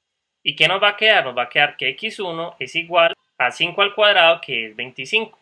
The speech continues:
Entonces aquí tenemos una primera solución para este problema.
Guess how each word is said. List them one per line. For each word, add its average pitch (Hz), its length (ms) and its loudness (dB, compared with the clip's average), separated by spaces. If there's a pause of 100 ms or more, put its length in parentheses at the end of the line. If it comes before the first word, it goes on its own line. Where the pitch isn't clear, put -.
(400)
Entonces 131 240 -4
aquí 147 140 -6
tenemos 180 520 -2
una 185 280 -2
primera 143 380 -2
solución 185 640 -6 (1800)
para 123 260 4
este 117 340 -2
problema. 151 520 -2